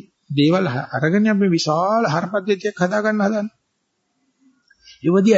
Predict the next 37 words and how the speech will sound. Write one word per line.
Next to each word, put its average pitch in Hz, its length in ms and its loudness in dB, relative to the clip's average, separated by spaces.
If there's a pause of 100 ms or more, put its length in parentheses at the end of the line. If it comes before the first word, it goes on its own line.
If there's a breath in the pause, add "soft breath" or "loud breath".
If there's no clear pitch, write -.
(100)
ඒ 170 180 4
විදිහට 180 380 4
දකින්න 202 420 2
නම් 110 280 -2 (440 loud breath)
මේ 190 180 0
තාදී 180 440 0
ගුණය 175 220 2
හරහා 156 340 2
යනකොට 160 400 -2 (580 soft breath)
සරුවචනාංශයෙන් 175 800 0
පෙන්ලා 151 320 -2
දෙනවා 151 340 -2 (460)
මම 165 260 0
උඹලා 196 340 2
දකින්න 208 300 0
හැටි 226 180 0
නොදකින්නවා 180 500 -2
නෙවෙයි. 76 280 -16 (720 soft breath)
මම 175 140 4
හැබැයි 196 260 4
මේකේ 196 240 2
පුස්ත 214 320 -4
දැකපු 139 400 -4
නිසා, 202 360 -2 (380 loud breath)
මම 160 180 0 (100)
විඳපු 175 360 2
නිසා 135 260 -2
කවදාකවත් 131 720 -4
මම 139 200 -4
මේකේ 135 260 -4
ස්ථාවරයක් 170 580 -2
ගන්න 117 180 -6
නැහැ. 127 180 -4
ඒ 151 40 -2
නිසා 147 240 -4
ලෝකයේ 135 400 -2
ඇවිල්ලා 147 440 0